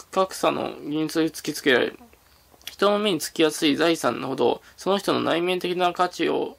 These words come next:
表しているように見られがちだ。不平等の拡大が社会的地位の存在を際立たせるにつれて、私たちは社会的地位をお互いを判断するようになる。社会的地位が賃金の高で決まる社会において、無価値の人間であることを知らせるような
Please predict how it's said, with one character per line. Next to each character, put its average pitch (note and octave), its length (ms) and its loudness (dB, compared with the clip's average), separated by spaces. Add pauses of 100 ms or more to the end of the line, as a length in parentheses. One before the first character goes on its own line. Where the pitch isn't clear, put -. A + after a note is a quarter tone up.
表 D#3 260 2
し - 80 -12
て C#3 60 -6
い - 20 -4
る C#3+ 60 -4
よ D#3 60 -4
う C#3+ 40 -6
に - 80 -4
見 B2 60 -2
ら B2 120 2
れ A#2+ 80 -2
が A2+ 100 -2
ち - 140 -14
だ。 F#2+ 140 -12 (580)
不 F#3+ 140 -10
平 C4 160 4
等 F3+ 160 4
の C3 120 -2
拡 C3+ 220 -8
大 C#3+ 180 4
が C#3 360 2 (120)
社 - 140 -16
会 F#3+ 160 0
的 G3 160 -6
地 - 220 -4
位 - 20 -2
の A#2 140 -4
存 D3 260 -4
在 D#3 180 6
を D3 140 2
際 D#3+ 220 2
立 F3+ 120 -2
た E3+ 80 -8
せ - 180 -4
る - 60 -2
に C#3 60 -12
つ - 160 -4
れ A#2+ 80 -2
て、 - 320 -8
私 G#3 220 -2
た E3 100 -6
ち - 100 -6
は A#2 120 -4
社 D3 100 -10
会 F#3 160 -2
的 F#3+ 220 -6
地 - 140 -6
位 D#3+ 60 0
を - 80 -6
お D#3 60 -10
互 F3+ 260 2
い F3+ 60 4
を F3+ 140 -2
判 F#3+ 240 0
断 A#2 160 0
す - 100 -4
る - 60 -6
よ - 60 -8
う - 20 -8
に - 60 -10
な - 60 -12
る。 - 60 -20 (1500)
社 - 140 -6
会 A#3+ 160 4
的 A#3+ 180 -2
地 - 220 -6
位 G3+ 60 -2
が C#3+ 160 2
賃 A3 240 -4
金 F3 160 0
の D3+ 40 -8
高 E3+ 220 -2
で D#3 120 -2
決 D#3 180 -4
ま D3+ 160 2
る D3+ 340 0
社 - 140 -6
会 C#3+ 100 2
に A#2 80 0
お G#2 80 -2
い - 80 -6
て、 F2+ 320 -2
無 C#3+ 80 -4
価 G3+ 140 0
値 - 120 -6
の E3 60 0
人 C#3 220 -2
間 C#3+ 100 2
で D3 60 2
あ D3 60 4
る C#3 40 0
こ D3 80 -4
と - 80 -2
を A2+ 60 -2
知 C#3+ 100 0
ら D3+ 100 4
せ - 140 -2
る D3+ 80 4
よ D#3 60 2
う D3 100 2
な A#2 80 0